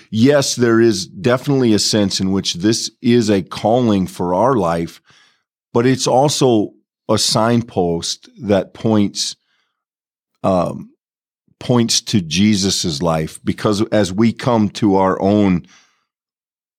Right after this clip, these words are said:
a-, as our, our own struggles, our own ineffectiveness to try and live this way, as we hear Jesus say these words and think,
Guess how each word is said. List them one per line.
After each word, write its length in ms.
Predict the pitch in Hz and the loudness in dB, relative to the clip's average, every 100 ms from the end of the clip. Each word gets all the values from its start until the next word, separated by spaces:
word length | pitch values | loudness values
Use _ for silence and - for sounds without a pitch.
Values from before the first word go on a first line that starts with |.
| _ _ - | _ _ -6
a-, 200 | 98 69 | -4 -2
as 240 | 98 95 90 | -2 0 -2
our, 240 | 80 - | -6 -6
our 260 | 85 92 95 | -2 2 2
own 180 | 98 92 | 2 0
struggles, 680 | - 104 95 92 90 78 | -2 0 0 0 -2 -2
our 260 | - 90 90 | -2 0 0
own 560 | 92 92 90 82 82 82 _ - | 0 2 0 -2 -6 -14 _ 0
ineffectiveness 920 | 104 92 - 98 - 98 82 87 80 | 2 2 0 -4 -2 -4 -2 -2 -2
to 120 | - | -6
try 280 | - - 90 | -6 -2 0
and 140 | 82 82 | 0 0
live 280 | 95 78 | 0 -2
this 240 | 76 80 - | -6 -6 -2
way, 160 | 82 | -2
as 160 | 82 78 | -2 0
we 140 | 123 | -2
hear 240 | 127 160 113 | 2 2 0
Jesus 520 | 78 98 101 98 - | 0 0 2 0 0
say 200 | 98 90 | 0 0
these 200 | 85 78 | 0 -2
words 360 | 90 104 85 82 | 0 2 0 -2
and 140 | 76 | -2
think, 280 | 87 78 | 0 -2